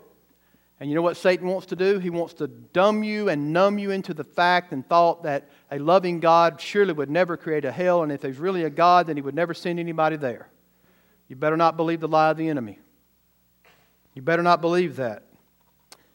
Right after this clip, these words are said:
People assume if there is a God, he won't send them to hell. Satan sets you up for hell with deceit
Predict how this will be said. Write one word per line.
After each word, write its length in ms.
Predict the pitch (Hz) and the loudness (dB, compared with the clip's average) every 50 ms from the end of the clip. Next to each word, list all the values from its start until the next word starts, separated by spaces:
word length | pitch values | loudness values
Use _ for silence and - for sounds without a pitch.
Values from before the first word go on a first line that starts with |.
| _ _ _ _ _ _ _ _ _ _ _ | _ _ _ _ _ _ _ _ _ _ _
People 300 | - 208 202 202 180 165 | -2 -2 0 0 0 0
assume 380 | 170 - - 214 208 202 202 190 | 0 0 2 2 4 4 2 0
if 100 | 175 - | 0 0
there 160 | 185 175 180 | 2 4 4
is 120 | 208 208 | 4 4
a 60 | 233 | 4
God, 300 | 208 220 240 254 247 240 | 6 8 8 8 8 6
he 60 | 233 220 | 4 2
won't 220 | 220 226 233 214 | -2 -2 -2 -2
send 140 | - 240 233 | -4 -2 -2
them 100 | 226 220 | -2 0
to 120 | 240 214 | 0 0
hell. 320 | 214 240 247 254 226 175 131 | 0 0 0 0 0 0 -2
Satan 320 | - - 196 196 - 165 | -2 -2 -2 -2 -2 -4
sets 300 | - - 214 175 - - | -2 -2 -2 -2 -2 -4
you 140 | 208 202 214 | 0 2 4
up 480 | 247 277 269 220 - - - - _ _ _ _ _ _ _ _ _ _ _ _ _ | 4 6 4 4 2 -2 -20 -20 _ _ _ _ _ _ _ _ _ _ _ _ _
for 180 | - 160 160 156 | -2 0 0 0
hell 440 | 165 156 156 156 170 202 214 208 - - - _ _ _ _ _ _ _ _ _ _ _ _ _ _ _ - | 2 0 2 2 2 2 0 -2 -8 -20 -20 _ _ _ _ _ _ _ _ _ _ _ _ _ _ _ -10
with 180 | 135 156 160 | -8 -6 -6
deceit 680 | 143 151 - - - 254 254 226 170 - - - - - | -6 -6 -6 -2 0 0 0 0 -2 -4 -10 -20 -20 -20